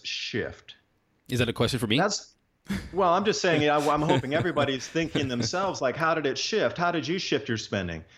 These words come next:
Speaker 1: Restaurants went out of business. There was a lot less people going to movies. There was downturn, especially in consumer electronics purchasing.
Speaker 2: Right.
Speaker 1: Car sales were down. Everything was down 'cause people shifted.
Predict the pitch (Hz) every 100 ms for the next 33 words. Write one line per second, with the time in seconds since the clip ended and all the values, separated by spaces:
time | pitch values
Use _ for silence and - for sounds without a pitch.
0 | _ 95 120 - 143 139 147 139 135 135
1 | 127 135 131 127 131 113 117 104 120 120
2 | 131 117 117 110 107 139 127 127 127 120
3 | 120 104 104 120 123 123 76 - 131 127
4 | 113 - 120 120 - 117 101 101 104 147
5 | 123 117 110 101 - 139 131 120 - 131
6 | 131 - 131 127 120 - - - 120 135
7 | - 143 139 127 131 131 131 131 120 -
8 | - 165 202 185 160 113 151 139 147 147
9 | 117 - 151 139 - - - 190 - 120